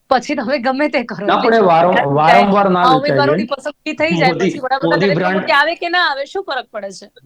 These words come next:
Speaker 2: ના, એટલે જે પાર્ટી સંગઠનના આધાર ઉપર ચાલતી પાર્ટી હોય, એ પાર્ટી એટલી વિવશ થઈ જાય કે એક વ્યક્તિના આધાર ઉપર એને ચૂંટણીઓ લડવી પડે. ત્યારે ક્યાંક ને ક્યાંક સંગઠનની અંદરની નબળીઓ
Speaker 1: પણ આને, આને
Speaker 2: એમાંથી
Speaker 1: ઊંધી રીતે
Speaker 2: બહાર
Speaker 1: પણ તો લઈ શકાય છે ને, રાજેશભાઈ, કેમ વ્યવસ્થા આપણે કહીએ, ક્યાંક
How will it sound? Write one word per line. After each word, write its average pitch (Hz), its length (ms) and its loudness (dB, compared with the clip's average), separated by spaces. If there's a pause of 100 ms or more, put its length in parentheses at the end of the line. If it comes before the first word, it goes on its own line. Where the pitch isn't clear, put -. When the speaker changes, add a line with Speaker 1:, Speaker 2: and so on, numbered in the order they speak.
(180)
Speaker 2:
ના, 185 140 -4
એટલે 190 260 -2
જે 156 200 -2
પાર્ટી 143 400 -4
સંગઠનના 180 640 -4
આધાર 170 320 -2
ઉપર 170 200 -4
ચાલતી 147 400 -6
પાર્ટી 131 420 -8
હોય, 127 220 -2
એ 165 140 -4
પાર્ટી 185 340 -4
એટલી 190 240 -2
વિવશ 175 380 -2
થઈ 160 180 -4
જાય 143 260 -4
કે - 160 -8
એક 175 260 -4
વ્યક્તિના 175 520 -4
આધાર 151 240 -2
ઉપર 180 300 -4
એને 175 180 -2
ચૂંટણીઓ 156 440 -4
લડવી 139 380 -2
પડે. 127 300 -8 (300)
ત્યારે 185 180 0
ક્યાંક 196 300 -2
ને 214 100 0
ક્યાંક 240 200 -2
સંગઠનની 185 580 -2
અંદરની 185 360 -2
નબળીઓ 160 380 -2
Speaker 1:
પણ 392 80 2
આને, 392 200 0
આને 285 360 -2
Speaker 2:
એમાંથી 381 120 0
Speaker 1:
ઊંધી 320 120 -2
રીતે 294 140 -2
Speaker 2:
બહાર - 120 -4
Speaker 1:
પણ 381 120 -2
તો 392 80 -6
લઈ 330 160 -2
શકાય 285 340 -4
છે 311 80 -10
ને, 339 100 -6
રાજેશભાઈ, 220 480 -6
કેમ 349 200 -6
વ્યવસ્થા 269 400 -4
આપણે 214 260 -2
કહીએ, 196 320 -10
ક્યાંક 262 320 -4